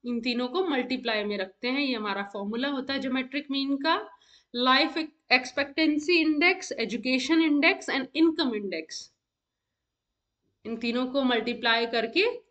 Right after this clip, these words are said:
और ये हमारा geometric mean हम निकाल लेते हैं। ये मैं आपको explain कर चुकी हूँ, life expectancy क्या होती है, mean year of schooling क्या होता है, expected year of schooling क्या होता है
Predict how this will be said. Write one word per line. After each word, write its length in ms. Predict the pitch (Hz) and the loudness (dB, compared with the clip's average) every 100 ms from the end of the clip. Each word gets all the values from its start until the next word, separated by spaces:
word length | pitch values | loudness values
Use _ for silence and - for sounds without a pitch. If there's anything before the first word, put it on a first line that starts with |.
| - | -4
और 360 | 214 277 415 - _ _ _ _ _ - | 0 2 0 -6 _ _ _ _ _ -8
ये 140 | 226 | -4
हमारा 500 | 214 208 196 208 403 381 _ _ _ _ _ _ _ _ _ _ _ 220 | -4 -4 -2 0 -2 -6 _ _ _ _ _ _ _ _ _ _ _ -4
geometric 520 | 233 233 226 240 226 | 0 0 -2 -6 -4
mean 360 | 214 320 - - | -2 -2 -4 -8
हम 120 | 214 | -6
निकाल 380 | 196 196 190 196 | -6 -6 -6 -6
लेते 300 | 202 202 254 | -8 -4 -2
हैं। 260 | 262 415 - _ _ 214 | -2 -4 -8 _ _ -6
ये 120 | 233 | -2
मैं 120 | 240 | 0
आपको 240 | 220 226 | -2 -2
explain 520 | 208 208 - 240 269 285 | -6 -6 -4 0 0 0
कर 160 | 277 | -2
चुकी 360 | 269 - 269 277 | -4 -10 -6 -4
हूँ, 360 | 302 320 320 | 0 2 2
life 300 | 285 240 240 | 2 0 0
expectancy 720 | 226 - - 214 220 214 220 220 | -6 -8 -12 -8 -6 -6 -6 -6
क्या 220 | 240 254 | -2 0
होती 380 | 254 254 254 254 | 0 -2 -2 -2
है, 140 | 269 | -2
mean 300 | 254 226 220 | -2 -4 -6
year 180 | 208 202 | -6 -6
of 140 | 202 | -8
schooling 500 | - - 220 233 262 | -12 -10 -6 -2 -2
क्या 140 | 277 262 | 0 -2
होता 340 | 262 277 269 | -2 -2 -2
है, 200 | 262 262 | -2 -4
expected 440 | 262 220 214 214 202 | -8 -12 -10 -10 -8
year 200 | 196 196 | -6 -6
of 180 | 190 | -8
schooling 480 | - - 233 262 277 | -12 -10 -6 -2 -2
क्या 160 | 277 269 | 0 0
होता 360 | 254 269 269 262 | 0 -4 -2 -2
है 360 | 262 277 294 | 0 -4 -6